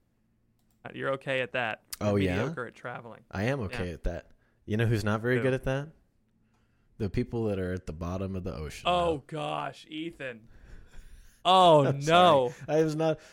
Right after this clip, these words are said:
Speaker 2: not a very elegant
Speaker 1: Not
Speaker 2: transition.
Speaker 1: at all.
Speaker 2: I'm
Speaker 1: Is that
Speaker 2: so-,
Speaker 1: what
Speaker 2: I
Speaker 1: we're talking about
Speaker 2: apologize.
Speaker 1: today? I thought you were kidding.
Speaker 2: <laughs> Yeah.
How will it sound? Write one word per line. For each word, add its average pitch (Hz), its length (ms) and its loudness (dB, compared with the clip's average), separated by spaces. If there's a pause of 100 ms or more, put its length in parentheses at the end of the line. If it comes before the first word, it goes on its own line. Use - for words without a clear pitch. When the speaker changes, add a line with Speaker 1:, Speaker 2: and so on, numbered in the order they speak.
(160)
Speaker 2:
not 180 180 4
a - 20 6
very 147 300 4
elegant 120 500 0
Speaker 1:
Not 175 200 2
Speaker 2:
transition. 143 240 0
Speaker 1:
at - 60 -4
all. 156 300 4
Speaker 2:
I'm - 60 -2
Speaker 1:
Is - 80 4
that 156 60 -2
Speaker 2:
so-, 175 80 4
Speaker 1:
what 202 100 4
Speaker 2:
I - 20 2
Speaker 1:
we're 190 120 2
talking 135 400 0
about 180 200 0
Speaker 2:
apologize. - 40 -16
Speaker 1:
today? 196 320 -2 (840)
I 160 120 2
thought 180 240 6
you 170 80 4
were 151 100 -2
kidding. 156 720 2
Speaker 2:
<laughs> - 20 -20
Yeah. 87 340 -10